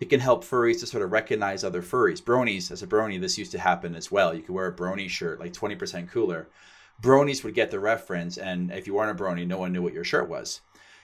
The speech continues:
And so I was kinda curious to ask you a bit about, uh, some of the terminology or symbology. I got a few of them here, and I wanted to know if these were terms that you yourself had heard or if you knew of other ones that I was missing.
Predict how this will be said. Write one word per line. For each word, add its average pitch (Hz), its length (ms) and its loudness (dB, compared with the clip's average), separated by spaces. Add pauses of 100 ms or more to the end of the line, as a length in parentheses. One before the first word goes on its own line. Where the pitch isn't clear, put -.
(140)
And 135 140 4
so 135 340 8
I - 140 2
was 135 180 4
kinda 165 220 4
curious 160 340 2
to - 140 -4
ask 156 300 4
you 135 80 6
a - 40 2
bit 107 160 2
about, 104 560 2
uh, 95 280 -2
some 120 240 -2
of 113 120 -4
the 92 480 -2
terminology 104 800 0
or 95 60 2
symbology. 98 580 2
I 101 40 4
got 139 140 6
a - 40 0
few 139 240 -4
of 123 60 6
them 101 120 -2
here, 95 260 -2
and 92 100 0
I - 20 -2
wanted 101 300 -2
to 107 100 -8
know 98 240 -2
if - 120 -12
these 85 180 -4
were - 80 0
terms 104 380 -6
that 87 160 2
you 104 100 -10
yourself 101 380 2
had 113 100 -4
heard 117 440 2
or 95 60 0
if 90 120 -10
you 104 40 -6
knew 101 120 -6
of 90 120 -8
other 95 200 0
ones 98 220 -6
that 90 100 -4
I 87 40 -2
was 85 180 -6
missing. 104 460 -4